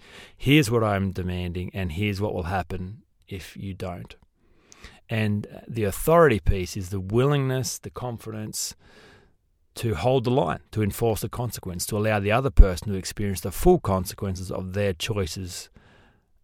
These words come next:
about what happens next. So typically, I, I find people use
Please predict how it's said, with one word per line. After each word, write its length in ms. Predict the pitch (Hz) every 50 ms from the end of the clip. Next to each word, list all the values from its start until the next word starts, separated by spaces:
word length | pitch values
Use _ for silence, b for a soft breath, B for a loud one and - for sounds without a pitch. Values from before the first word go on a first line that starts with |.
| _ -
about 280 | 98 98 98 - -
what 200 | 104 101 101 87
happens 400 | - 107 95 85 - 87 82 82
next. 460 | 95 98 - - - - - - - - - _ _ _ _ _ _ _ _ _ _ _ _ _ _ _ _ - - -
So 300 | - - 143 131 123 120 B B B B B B -
typically, 460 | 170 180 170 170 160 - 127 110 98 - - _ _ _ _ _
I, 120 | - 113 - -
I 140 | 123 113
find 260 | - - - 113 104 -
people 480 | 117 101 98 98 98 - - - - -
use 540 | - 113 101 101 98 98 95 92 - -